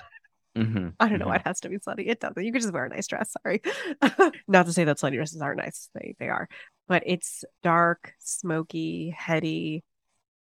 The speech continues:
Speaker 1: But I think what's good about the extreme one is that because there's coffee in it, it's, like, this kind of almost quirky gourmand note that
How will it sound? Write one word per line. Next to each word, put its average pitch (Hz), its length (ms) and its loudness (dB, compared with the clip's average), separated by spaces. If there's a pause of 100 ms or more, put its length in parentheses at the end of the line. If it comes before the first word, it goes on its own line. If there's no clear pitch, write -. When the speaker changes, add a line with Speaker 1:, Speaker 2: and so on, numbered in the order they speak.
Speaker 1:
But 196 160 8 (240)
I 190 140 10
think 202 340 2 (100)
what's - 340 -2
good 180 220 4
about 165 240 2
the 156 140 0
extreme 214 420 2
one 151 180 4
is 151 120 0
that 151 120 2
because 170 280 -2
there's 151 180 -2
coffee - 460 0
in 240 100 2
it, 247 240 2
it's, 170 180 0
like, 151 300 2 (500)
this 170 200 -2
kind 185 180 2
of 170 140 0
almost 180 560 0
quirky 175 800 2 (1000)
gourmand 160 540 4
note 151 360 2 (1080)
that 147 420 6